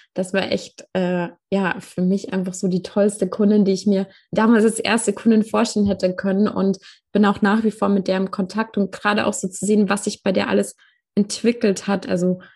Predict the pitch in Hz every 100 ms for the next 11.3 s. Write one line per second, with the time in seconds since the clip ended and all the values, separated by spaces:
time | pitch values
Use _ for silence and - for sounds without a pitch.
0 | _ - 185 185 185 185 _ - 180 202
1 | 190 185 196 190 196 196 - - 196 -
2 | 226 220 208 202 202 220 233 202 202 196
3 | 202 196 196 190 190 185 185 196 196 208
4 | 185 180 196 196 - - _ _ - 202
5 | 202 196 196 185 190 185 190 185 185 196
6 | 196 - 196 190 190 254 196 190 180 _
7 | - 185 185 185 - 214 214 208 - 185
8 | 190 240 208 208 202 185 190 180 175 196
9 | 196 196 185 190 - 196 202 185 190 185
10 | 190 190 196 190 - - _ - 190 190
11 | 190 190 190